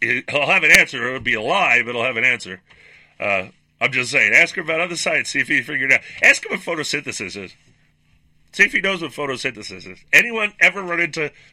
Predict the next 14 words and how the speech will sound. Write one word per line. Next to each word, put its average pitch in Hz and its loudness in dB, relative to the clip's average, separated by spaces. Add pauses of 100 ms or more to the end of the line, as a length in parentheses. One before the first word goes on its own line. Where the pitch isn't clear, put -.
Gore, 131 -2 (200)
you 156 -4
ask 131 4
him 95 -14
that 107 -2
one. 82 -16 (1080)
And 135 -2
when 151 6
he 147 6
can't 160 4
answer, 135 4
you 113 0
go, 117 2
"Wow, 131 2